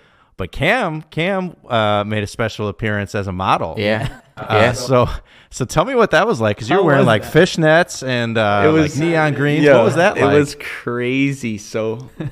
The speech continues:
Speaker 2: <laughs> I get a call, what, the night before the show?
Speaker 3: Yeah.
Speaker 2: Or the night before we're about to fly out?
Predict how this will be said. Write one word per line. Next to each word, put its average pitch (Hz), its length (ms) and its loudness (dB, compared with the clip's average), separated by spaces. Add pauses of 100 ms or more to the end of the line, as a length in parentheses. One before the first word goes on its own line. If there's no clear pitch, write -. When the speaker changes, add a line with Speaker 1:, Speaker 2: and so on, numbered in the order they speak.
(100)
Speaker 2:
<laughs> - 340 -8
I 131 140 2
get 160 140 4
a 151 60 6
call, 117 800 0 (400)
what, 110 300 -4
the 101 80 -6
night 104 340 -4
before 131 640 0 (140)
the 135 120 -2
show? 135 360 -2
Speaker 3:
Yeah. 117 280 -8
Speaker 2:
Or 117 120 -8
the 127 100 2
night 123 240 0
before 123 320 -4
we're 120 80 -4
about 117 200 -4
to 117 60 -6
fly 117 300 -6
out? - 420 -8